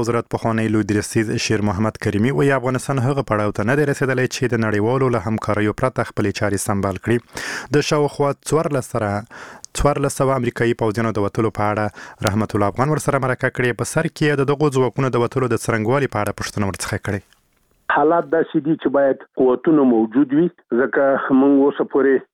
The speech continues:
Speaker 2: ولې دا چې سوله به څه رقم سوله وي، آه، په دې تر اوسه، آه، زه خو خپله نه پوهېږم. ظاهراً چې زه اوس ګورم، جنگ به دوام لري او غیر له هغې نه نور په داخل کې موږ مشکلات لرو.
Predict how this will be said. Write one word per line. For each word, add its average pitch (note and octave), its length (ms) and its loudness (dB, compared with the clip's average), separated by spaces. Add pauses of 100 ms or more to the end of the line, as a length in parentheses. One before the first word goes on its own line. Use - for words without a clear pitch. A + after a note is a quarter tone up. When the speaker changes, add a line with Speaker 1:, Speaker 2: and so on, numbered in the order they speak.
(200)
Speaker 2:
ولې B2 220 4
دا C3+ 160 2
چې - 180 -8
سوله D3 240 4
به C3 140 2
څه D3 160 0
رقم B2+ 320 0
سوله C3+ 320 4
وي، C#3+ 120 6
آه، - 640 -2
په - 140 0
دې C3 160 4
تر C#3 140 2
اوسه، B2+ 240 0
آه، A2 500 0
زه A#2+ 140 2
خو G#2+ 100 0
خپله A#2+ 300 0
نه G#2+ 160 0
پوهېږم. G#2+ 320 2 (420)
ظاهراً D#3 380 2
چې - 140 -2
زه C#3 100 6
اوس C3+ 260 2
ګورم، D#3+ 320 4 (600)
جنگ D3 260 4
به C#3+ 40 4 (100)
دوام D3+ 340 4
لري D#3+ 240 4 (380)
او A#2+ 100 4 (260)
غیر D3+ 240 2
له D#3 80 4
هغې D3+ 240 4
نه C#3+ 160 4
نور C#3+ 240 4
په C3+ 140 -2
داخل C3 500 2
کې - 160 0
موږ C#3 120 4 (100)
مشکلات C3 580 0
لرو. B2 220 4